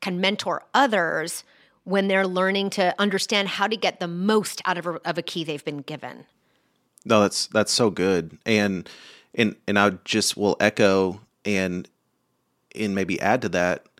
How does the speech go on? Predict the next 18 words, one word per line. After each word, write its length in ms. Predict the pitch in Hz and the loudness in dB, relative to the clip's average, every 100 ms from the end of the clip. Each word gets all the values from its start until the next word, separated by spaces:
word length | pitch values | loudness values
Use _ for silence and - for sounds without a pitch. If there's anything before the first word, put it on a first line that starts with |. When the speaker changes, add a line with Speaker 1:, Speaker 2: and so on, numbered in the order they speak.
| _ _ _ _ _ _ _ _ _ - | _ _ _ _ _ _ _ _ _ -4
Speaker 2:
I 100 | 107 | -2
think 260 | - 175 | 2 4
in 100 | 196 | 4
specific 460 | - 135 - 123 - | 2 0 2 0 0
communities, 560 | - 123 151 110 101 | 2 4 4 4 4
when 160 | 107 110 | 6 6
you, 260 | 110 123 120 | 8 8 6
when 220 | 117 110 | 6 6
you 160 | 113 | 6
sit 500 | 123 - - 139 135 | 4 4 4 4 4
with 180 | 123 117 | 4 4
someone 460 | - 120 113 107 104 | 4 2 2 0 0
of 240 | 104 95 | -2 0
that 180 | 104 104 | 2 2
importance 460 | 95 - 113 110 110 | 2 0 2 2 -2
or 80 | |
who 160 | 92 101 | -4 -6
has 460 | 92 101 101 107 | -4 2 4 2